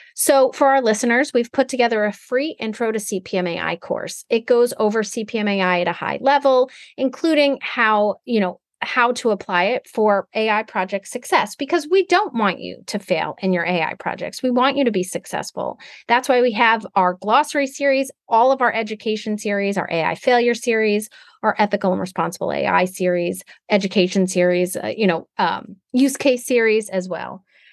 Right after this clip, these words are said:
So go back and check out all of them if you haven't done so already.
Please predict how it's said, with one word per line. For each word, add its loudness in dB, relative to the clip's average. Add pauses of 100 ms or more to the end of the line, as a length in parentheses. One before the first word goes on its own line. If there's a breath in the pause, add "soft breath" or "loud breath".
(200 soft breath)
So 2
go 2
back 2
and -6
check -4
out -2
all -4
of -6
them -6
if -12
you -6
haven't -2
done -2
so -2
already. -4